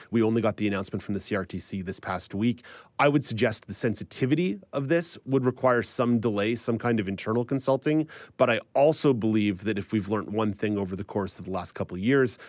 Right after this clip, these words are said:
the pandemic has very much impacted the wheels of bureaucracy, and the wheels of bureaucracy are turning slowly on this. So even if it was something of a priority, I think that just the way in which business has gotten done, certainly with federal institutions,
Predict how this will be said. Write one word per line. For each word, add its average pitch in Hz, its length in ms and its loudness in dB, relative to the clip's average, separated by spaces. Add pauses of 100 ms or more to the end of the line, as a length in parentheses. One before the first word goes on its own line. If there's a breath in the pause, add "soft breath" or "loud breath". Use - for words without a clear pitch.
the 123 80 -2
pandemic 110 480 0
has 90 160 -6
very 113 300 4
much 117 260 0
impacted 107 480 -4
the 98 80 -4
wheels 104 400 0
of 95 100 -4
bureaucracy, 127 840 -2 (300 loud breath)
and 117 220 2
the 113 60 2
wheels 110 260 2
of 98 60 -4
bureaucracy 101 440 0
are 95 60 2
turning 87 300 -8
slowly 123 420 4
on 120 140 4
this. 117 140 2
So 117 120 2
even 147 160 6
if 160 140 0
it 120 60 -4
was 120 220 2 (200 loud breath)
something 147 500 4
of 151 100 6
a 147 60 2
priority, 156 640 4 (220 loud breath)
I 127 100 2
think 120 320 -2
that 113 120 2
just 104 260 -4
the 117 80 0
way 107 260 2
in 101 140 0
which 95 260 -4
business 101 320 -4
has 92 140 -8
gotten 98 380 -4
done, 101 280 -2
certainly 110 460 -2
with 92 160 -8
federal 117 340 2
institutions, 135 720 0